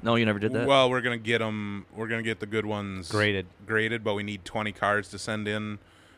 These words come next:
Speaker 2: to get a batch graded.
Speaker 1: Okay.
Speaker 3: It's just the
Speaker 2: So,
Speaker 3: smartest thing to do.
Speaker 2: Yeah, we got, 'cause otherwise he's just gonna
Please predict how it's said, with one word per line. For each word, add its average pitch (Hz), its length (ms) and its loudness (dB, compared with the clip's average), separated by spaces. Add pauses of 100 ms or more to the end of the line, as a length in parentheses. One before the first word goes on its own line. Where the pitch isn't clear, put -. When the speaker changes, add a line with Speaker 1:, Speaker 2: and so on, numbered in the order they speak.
(140)
Speaker 2:
to 104 140 -4
get 98 220 -2
a 95 40 -2
batch 110 340 2
graded. 117 400 -2 (160)
Speaker 1:
Okay. 92 340 -4 (220)
Speaker 3:
It's - 80 -6
just 139 160 6
the 101 80 4
Speaker 2:
So, 95 80 2
Speaker 3:
smartest 117 320 2
thing 113 140 0
to 98 100 0
do. 98 240 2
Speaker 2:
Yeah, 92 200 2
we 95 120 -2
got, 101 220 0 (280)
'cause 101 180 -4
otherwise 95 360 -2
he's 85 280 -10
just 85 220 -8
gonna 85 220 -10